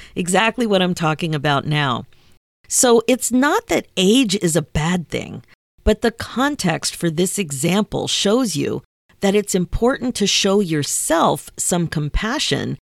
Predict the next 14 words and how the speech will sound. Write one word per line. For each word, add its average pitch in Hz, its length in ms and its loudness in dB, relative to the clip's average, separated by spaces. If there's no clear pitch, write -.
when 202 180 4
you 196 140 4
realize 185 720 2
the 151 140 0
strength 196 1080 0
of 160 160 2
your 151 160 0
habit. 143 540 -2
Do 185 100 -2
you 180 80 4
follow? 240 540 2
Imagine 226 460 6
those 202 180 4
biceps. - 720 -4